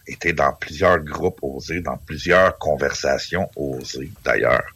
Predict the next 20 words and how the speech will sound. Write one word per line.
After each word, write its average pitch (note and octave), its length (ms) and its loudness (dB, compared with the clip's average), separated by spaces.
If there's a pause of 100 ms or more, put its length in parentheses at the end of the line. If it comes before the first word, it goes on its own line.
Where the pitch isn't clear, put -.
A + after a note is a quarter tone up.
(1200)
il - 60 4
y - 20 6
a - 40 0
toujours A2+ 420 6
le E2 200 6
jeu F#2 560 4
de D2+ 120 -2
celui D#2+ 480 -2
qui - 260 -6
a D2 340 4
la C2 140 0
plus C#2+ 160 -4
grosse. C#2 600 -6 (1040)
L'homme F2 720 4 (240)
qui - 200 -6
est C2+ 80 -4
fier D#2+ 560 6
de B1+ 100 -6
son - 180 -10
phallus, E2+ 720 2